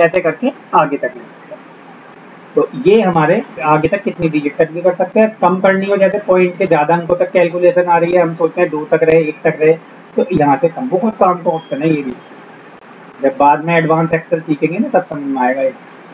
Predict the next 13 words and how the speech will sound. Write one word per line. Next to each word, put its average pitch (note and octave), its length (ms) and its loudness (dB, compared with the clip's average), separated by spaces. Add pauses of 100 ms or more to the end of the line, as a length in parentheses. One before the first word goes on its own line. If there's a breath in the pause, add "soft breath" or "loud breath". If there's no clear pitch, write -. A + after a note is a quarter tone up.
(180)
ठीक E3 100 -4
है। A3 800 -10 (1160)
तो D#3+ 60 4
साथियों, G#3+ 440 2
मैं G3+ 200 2
समझता G3 340 0
हूँ G3+ 180 2
आज F3+ 200 0
के G3+ 120 -2
लिए G3 140 0
इतना F#3+ 240 -2
काफ़ी F3 360 0
है, A3 100 0